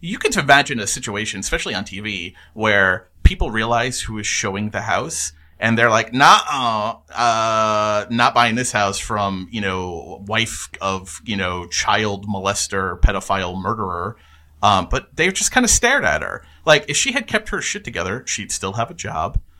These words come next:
She probably wouldn't have made the sale, but, I mean, there was a way that that played out. It wasn't like they were harassing her. It wasn't like they were throwing eggs or rotted fruit. They were a young couple having a baby, you know? Yes, were they staring at her? Sure.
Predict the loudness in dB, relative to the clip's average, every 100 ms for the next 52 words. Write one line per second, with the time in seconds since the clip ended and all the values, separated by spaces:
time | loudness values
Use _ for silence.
0 | -12 -6 6 6 6 2 0 0 0 -2
1 | -4 0 0 0 0 -4 -10 -20 -20 -16
2 | 2 4 4 0 -4 -20 0 0 2 -2
3 | -4 -6 _ _ -4 2 2 2 0 0
4 | 0 0 -2 -4 -4 -2 -2 -2 -2 -2
5 | -6 -6 -6 -6 -4 -4 -2 -4 -4 -6
6 | -6 -4 -4 -4 -4 -4 -2 -4 -4 -8
7 | -2 0 0 -2 -6 -4 -4 -4 -8 -4
8 | -4 -2 -4 -4 -10 -12 -8 -6 -4 -4
9 | -2 0 2 0 0 -2 -4 -4 -4 0
10 | 0 -2 -4 -8 -14 -18 -20 -20 -2 2
11 | 4 4 0 0 2 2 0 -4 -4 -2
12 | 0 2 0 -2 -4 -4 -2 -2 -4